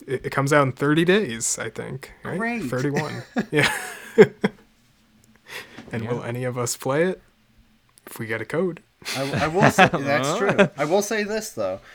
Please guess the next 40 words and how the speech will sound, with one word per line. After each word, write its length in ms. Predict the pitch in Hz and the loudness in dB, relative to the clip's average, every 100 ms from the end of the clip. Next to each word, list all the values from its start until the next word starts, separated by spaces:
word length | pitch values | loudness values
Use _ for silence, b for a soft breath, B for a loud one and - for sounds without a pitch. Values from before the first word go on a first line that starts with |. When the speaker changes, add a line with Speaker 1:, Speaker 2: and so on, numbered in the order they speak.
| 127 - | -16 -4
Speaker 2:
Um, 680 | 120 113 107 104 107 110 107 | 0 0 0 -6 -8 -10 -4
Fire 280 | 147 175 | 0 0
Emblem 280 | 175 151 147 | 0 -4 -6
Engage 460 | 139 127 135 127 - | -8 -4 -4 -4 -4
does 260 | 135 151 - | -2 -2 -2
have 320 | 135 120 110 120 | -4 -4 -6 -6
a, 320 | 117 107 - - | -6 -6 -8 -8
an 120 | 123 | -8
immortal 720 | 120 120 117 127 160 165 160 | -6 -6 -4 -4 -4 -6 -8
little 420 | 120 113 131 127 117 | -8 -6 -4 -4 -6
fluffy 400 | - 120 120 110 | -6 -6 -6 -10
dog 480 | 104 92 - 98 - _ _ | -6 -6 -6 -12 -18 _ _
in 140 | - | -6
Speaker 1:
Yes, 280 | 135 104 - | -4 -2 -4
Speaker 2:
it. 60 | 127 | -6
Speaker 1:
it 60 | - | -4
does 180 | 120 | -4
Speaker 2:
So 80 | 131 | -4
Speaker 1:
look 100 | 104 | -6
Speaker 2:
there's 160 | - 113 | -6 -8
Speaker 1:
cute. 0 | |
Speaker 2:
that. 160 | 92 b b - | -10 b b -4
That 100 | 123 | -4
Speaker 1:
Mm-hmm. 80 | 117 | 0
Speaker 2:
dog 260 | 127 135 135 | 0 0 -2
is 100 | 135 | 0
Speaker 1:
And 140 | 151 | 2
you 60 | 147 | 2
can 60 | 151 | 2
Speaker 2:
adorable. 80 | - | 0
Speaker 1:
pet 140 | 147 | -2
the 60 | 127 | -2
dog. 420 | - 113 139 135 | -6 -6 -8 -8
Speaker 2:
You 60 | 123 | -6
can 160 | 147 | -6
pet 220 | 131 131 | -4 -6
the 60 | - | -4
dog. 380 | 127 101 82 - | -2 -2 -4 -10
So 240 | - 101 98 | -10 -8 -6
Speaker 1:
Mm-hmm. 220 | 110 104 | -8 -10